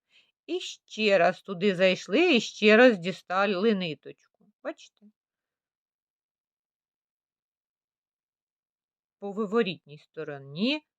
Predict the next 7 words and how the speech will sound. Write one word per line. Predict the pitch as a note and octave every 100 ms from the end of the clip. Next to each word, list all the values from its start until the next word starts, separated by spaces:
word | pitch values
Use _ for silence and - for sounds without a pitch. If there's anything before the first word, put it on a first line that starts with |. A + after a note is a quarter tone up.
| _
виворітні | E3 G3+ G#3 A#3+ A#3 G#3 E3 D#3+ D#3
дві | D3+ F#3+ A#3+ F3+
разом. | D#3+ C3+ C#3 C#3+ D3+ F3 B3 D#4+ - _ _ _ _ _ _ _ _ _ _ _ _ _ _ _ _ -
Але | F#3+ G#3 G3+
в | E3+
одну | F3 F#3 F3
петлю | - D#3 F3+ C4+ G4